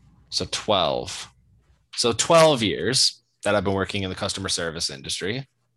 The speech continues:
per se. But, like, especially you, like, knowing what the situation is and knowing, like, what you could, what could,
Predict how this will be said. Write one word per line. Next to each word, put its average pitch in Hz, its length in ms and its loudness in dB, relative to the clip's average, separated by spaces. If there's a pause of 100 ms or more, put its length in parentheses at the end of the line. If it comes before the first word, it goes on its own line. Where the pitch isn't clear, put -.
(380)
per 101 140 0
se. 87 400 -2 (1040)
But, 107 200 4
like, 107 260 2 (1000)
especially 143 640 4 (200)
you, 127 240 2 (120)
like, 123 320 -2 (140)
knowing 143 640 2
what 127 180 0
the 127 60 -8
situation 120 640 -6
is 107 420 -12
and 110 200 -8
knowing, 113 360 -2
like, 104 360 -4 (240)
what 117 300 -2 (100)
you 107 300 -10
could, 120 340 -4
what 123 300 -6
could, - 180 -6